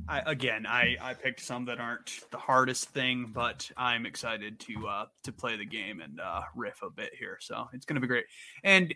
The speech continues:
uh, you guys, we hope that you're enjoying this stuff. We really wanna bring you episodes every single week, even if there's not new products. So if you have fun ideas, hit us up with something cool. We're gonna keep coming back every week,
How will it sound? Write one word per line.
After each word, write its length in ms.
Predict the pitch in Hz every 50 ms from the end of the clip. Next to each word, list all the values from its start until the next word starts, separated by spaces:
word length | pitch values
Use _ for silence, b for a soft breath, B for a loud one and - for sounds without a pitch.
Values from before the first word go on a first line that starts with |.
| - -
uh, 100 | 151 151
you 180 | 151 160 170 156
guys, 300 | 160 151 147 143 123 127
we 160 | 135 156 151
hope 240 | 139 156 151 139 143
that 100 | 147 139
you're 220 | 135 135 135 131
enjoying 400 | 127 123 120 127 127 127 127 123 123
this 140 | 127 120 -
stuff. 240 | - 135 127 120
We 100 | 120 135 135
really 220 | 131 131 131 131
wanna 220 | 131 131 127 127 123
bring 220 | 127 135 135 131
you 140 | 131 131 131
episodes 420 | 127 123 - - - 135 127 123 127
every 220 | 127 120 127 120
single 300 | - 143 135 127 123 123
week, 280 | 135 151 156 156 - -
even 220 | 147 135 131 127
if 80 | 120 -
there's 160 | - 123 117
not 180 | 135 131 123 123
new 140 | 127 123 113
products. 640 | - - 151 151 156 156 160 156 - - - -
So 240 | - - 135 127 127
if 140 | 123 - -
you 80 | 170 156
have 240 | 175 214 214 208 -
fun 160 | 226 226 220
ideas, 520 | 214 214 202 202 214 208 208 208 202 - - _ _ _ _ _ _ _ _
hit 100 | - 170 175
us 140 | 165 -
up 180 | 185 180 180 180
with 100 | 175 151
something 340 | - 185 180 175 - 170 151
cool. 400 | - 196 196 190 190 190 175 139 139
We're 140 | 135 160 160
gonna 140 | 170 165 160
keep 220 | - 180 170 143
coming 240 | - 165 160 160 156
back 260 | 151 156 156 156 -
every 200 | 147 143 143 135
week, 340 | 127 127 127 123 - -